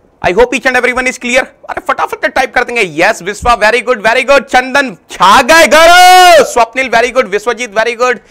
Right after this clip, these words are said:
एक्सीलेंट है रे बाबा। चलो, now let us start discussing the applications of S F E E। कहां-कहां हम इस इक्वेशन को यूज़ कर सकते हैं?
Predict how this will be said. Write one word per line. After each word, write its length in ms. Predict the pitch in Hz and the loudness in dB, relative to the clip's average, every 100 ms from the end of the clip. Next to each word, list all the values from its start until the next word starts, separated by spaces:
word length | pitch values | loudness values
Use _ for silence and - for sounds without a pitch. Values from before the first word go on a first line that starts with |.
| - - | -20 -16
एक्सीलेंट 920 | - _ _ - - 196 175 180 190 | -16 _ _ -12 -8 -6 -6 -8 -10
है 160 | - 185 | -6 -4
रे 100 | 185 | -2
बाबा। 240 | 160 156 - _ _ - | -4 -6 -10 _ _ -4
चलो, 220 | 165 143 - - _ - 147 | -2 -2 -10 -20 _ -18 -12
now 160 | 165 226 254 170 | -4 -2 -2 -6
let 120 | 185 240 | -8 -8
us 80 | 233 190 | -10 -12
start 400 | - 214 240 156 | -6 -4 -4 -6
discussing 480 | 190 190 - 214 220 220 | -10 -10 -12 -12 -12 -10
the 80 | 220 - | -10 -8
applications 720 | 175 _ 233 220 214 214 214 214 | -12 _ -14 -8 -8 -8 -10 -6
of 100 | 196 196 - | -6 -6 -8
S 160 | 208 - - | -8 -8 -10
F 140 | 190 - - | -12 -14 -20
E 60 | 196 - | -18 -12
E। 180 | 247 254 - _ | -12 -12 -18 _
कहां-कहां 580 | 196 - 220 214 202 214 | -4 -2 -4 -4 -4 -4
हम 120 | 214 | -4
इस 140 | 202 196 | -8 -10
इक्वेशन 380 | 185 196 196 190 | -10 -12 -12 -8
को 120 | 196 | -8
यूज़ 300 | 170 190 - | -6 -10 -6
कर 120 | 175 | -8
सकते 380 | - 240 - 202 | -6 -10 -8 -8
हैं? 240 | 214 254 | -6 -6